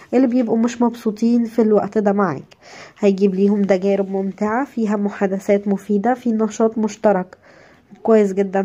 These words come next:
مع الأشخاص اللي حواليك. هتبتدي تظهر شوية مشاعر فيها التزامات مرتبطة بامرأة قريبة منك،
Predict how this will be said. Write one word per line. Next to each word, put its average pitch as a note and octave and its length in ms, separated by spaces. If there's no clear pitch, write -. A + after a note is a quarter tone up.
مع F#3 160
الأشخاص G3+ 540
اللي G3+ 140
حواليك. F#3 460
هتبتدي A3+ 460
تظهر G3 600
شوية G3+ 360
مشاعر G3 680
فيها G3+ 400
التزامات G3 580
مرتبطة A3 420
بامرأة G3 460
قريبة G3 380
منك، G3 480